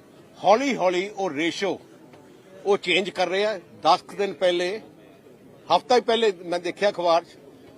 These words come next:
ਰਿਕਰੂਟਮੈਂਟ ਪਾਲਿਸੀ ਵੀ ਚੇਂਜ ਕਰ ਰਿਹਾ ਪੰਜਾ-, ਚੰਡੀਗੜ੍ਹ ਦੀ।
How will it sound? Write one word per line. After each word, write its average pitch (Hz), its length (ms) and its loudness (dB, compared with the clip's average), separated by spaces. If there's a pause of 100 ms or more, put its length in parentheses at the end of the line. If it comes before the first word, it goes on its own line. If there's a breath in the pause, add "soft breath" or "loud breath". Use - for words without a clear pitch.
(280)
ਰਿਕਰੂਟਮੈਂਟ 277 920 0
ਪਾਲਿਸੀ 254 580 0
ਵੀ 302 120 0
ਚੇਂਜ 247 280 -2
ਕਰ 220 180 2
ਰਿਹਾ 202 180 2
ਪੰਜਾ-, 190 320 -4
ਚੰਡੀਗੜ੍ਹ 151 440 -4
ਦੀ। 110 120 -14